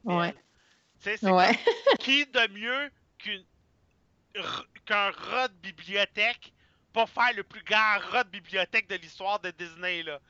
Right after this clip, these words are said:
Speaker 2: Ben, c'est ça, tu sais, puis ça a l'air que ça fait deux semaines, là, ou deux ou trois semaines, elle était dans le métro de Londres, puis elle a donné des livres aux gens, je pense, ça se
Speaker 1: Oui,
Speaker 2: peut-tu ?
Speaker 1: oui, c'est vrai, mais c'est parce qu'elle a une fondation de tout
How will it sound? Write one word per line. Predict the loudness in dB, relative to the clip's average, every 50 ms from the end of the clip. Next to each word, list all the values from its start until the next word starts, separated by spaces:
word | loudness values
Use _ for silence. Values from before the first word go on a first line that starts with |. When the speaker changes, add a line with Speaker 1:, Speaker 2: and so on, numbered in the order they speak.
| _ _ _ _ _ _ _ _ 0
Speaker 2:
Ben, | 4 4 4 4
c'est | 2 -2 -4 -6 -4
ça, | 0 0 0 2
tu | 2
sais, | 0 0
puis | 2 2 0 0 2
ça | 2 4 4
a |
l'air | 4 4 2
que | 2 2 4 4 4 2 0 -2
ça | -4 -4
fait | -2 0 2
deux | 4 4 4
semaines, | 2 0 -2 -2 0 2
là, | 2 2
ou | 2 2
deux | 4 4 2
ou | 2
trois | 2 2 0 0
semaines, | 2 2 2 2 0 -2 -8 -18 -18 -8 _
elle | 0 0 4
était | 4 4 4
dans | 4 4 4
le | 4
métro | 4 2 4 4 4 6
de | 6
Londres, | 6 6 6 4 2 2
puis | 2 4
elle | 4
a | 4
donné | 4 4 2 2 2
des | 2 4 4
livres | 4 4 4 4 2 0 0
aux | 0 0 2
gens, | 2 2 2 0 -2
je | -2
pense, | 0 2 2 2 4
ça | 2 2
se | 4
Speaker 1:
Oui, | 4 4 2 4 4
Speaker 2:
peut-tu ? | 4 4 2 0 _ _ _ -20 -14 -10
Speaker 1:
oui, | -10 -8 -8 -10 -12 -12 -8
c'est | -8 -8
vrai, | -6 -6 -6 -6 -6 -10 _ -20 -20 -20 _ 0
mais | 2 2 2
c'est | 0 -2 -4
parce | -4 -4 0
qu'elle | 2 2 2 2
a | -2
une | -8
fondation | -10 -6 -6 -6 -2 -2 0 0 0 0 -2 -6 -12 -10 -8 -8 -8 -8
de | -10 -12 -14
tout | -14